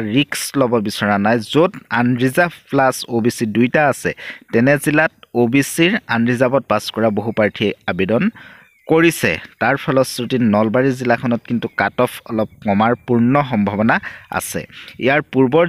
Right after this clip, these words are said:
যিকেইটা শিক্ষক নিযুক্তি হৈ গৈছিল, ইয়াতো নলবাৰী জিলাখনত কিন্তু, আহ, কাট অফ অলপ কমিছিল। ঠিক তেনেদৰে এইবাৰো নলবাৰী জিলাখনত কাট অফ কমাৰ পূৰ্ণ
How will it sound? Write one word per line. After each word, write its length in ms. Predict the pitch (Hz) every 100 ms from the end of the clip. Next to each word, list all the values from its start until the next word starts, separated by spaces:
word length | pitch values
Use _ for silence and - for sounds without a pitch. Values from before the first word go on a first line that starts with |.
| 160
যিকেইটা 400 | 156 160 151 156 165 - - 120
শিক্ষক 280 | 113 139 127
নিযুক্তি 380 | 120 107 - 127 120
হৈ 120 | 120
গৈছিল, 320 | 127 127 - 85 - - -
ইয়াতো 240 | 117 139 139
নলবাৰী 360 | 117 113 120 123
জিলাখনত 460 | 120 104 104 120 113 -
কিন্তু, 240 | 107 104 117
আহ, 560 | 101 - 80 101 101 101
কাট 160 | - 95
অফ 100 | 107 -
অলপ 160 | 107 -
কমিছিল। 420 | 120 135 160 - 92 - - - -
ঠিক 140 | 165 -
তেনেদৰে 400 | 135 131 127 131 - -
এইবাৰো 360 | 123 131 147 147 127
নলবাৰী 360 | 113 110 123 131
জিলাখনত 420 | 120 117 131 120 -
কাট 140 | 101 -
অফ 100 | 107 - -
কমাৰ 320 | - 104 110 123 147 - - _
পূৰ্ণ 180 | 123 139